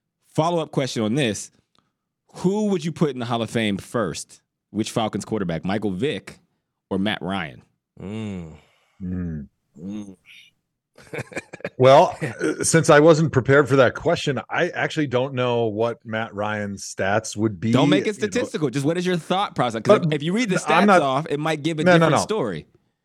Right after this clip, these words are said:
Speaker 3: I, I, I said stats, but I mean, like, biographical stats, because typically when you're making the case for the Hall of Fame, it's, okay, how many All-Pros, how many Pro Bowls,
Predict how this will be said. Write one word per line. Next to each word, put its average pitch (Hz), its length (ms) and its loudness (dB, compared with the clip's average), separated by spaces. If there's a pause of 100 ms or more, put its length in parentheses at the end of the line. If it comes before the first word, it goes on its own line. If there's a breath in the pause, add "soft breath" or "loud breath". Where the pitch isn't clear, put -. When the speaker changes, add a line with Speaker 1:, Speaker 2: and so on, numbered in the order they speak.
Speaker 3:
I, 139 120 -4
I, 143 360 0
I 151 60 8
said 147 180 2
stats, 151 420 0
but 127 140 0
I 113 80 0
mean, 120 280 -6
like, 107 260 -6
biographical 107 720 0
stats, 90 340 -6
because 127 240 -2
typically 180 420 4
when 147 160 0
you're 131 100 -2
making 135 220 -2
the 127 80 -4
case 123 320 -2
for 113 140 -6
the 101 80 -4
Hall 107 180 0
of 101 80 -6
Fame, 101 340 -6
it's, 101 280 -8 (240 loud breath)
okay, 110 200 4
how 113 140 4
many 151 120 4
All-Pros, 127 500 6
how 123 120 2
many 127 300 0 (320)
Pro 147 220 6
Bowls, 127 480 4